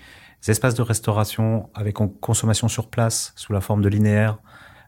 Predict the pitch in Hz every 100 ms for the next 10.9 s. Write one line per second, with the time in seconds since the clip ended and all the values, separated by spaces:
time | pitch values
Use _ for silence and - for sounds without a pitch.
0 | - 101 98 98 - 101 98 98 - 98
1 | - 101 104 107 107 98 98 101 113 101
2 | 101 104 - 107 101 101 101 104 - -
3 | 98 92 92 - 107 101 98 95 104 -
4 | - - - - - - 95 107 - 104
5 | 120 107 - 95 107 110 113 113 104 -
6 | 82 110 - - 95 107 - 104 - 113
7 | 104 95 101 95 90 87 - 92 90 -
8 | 123 - - - - - 107 117 123 101
9 | 92 104 98 - 117 117 - 110 113 -
10 | 104 - - 123 110 92 92 87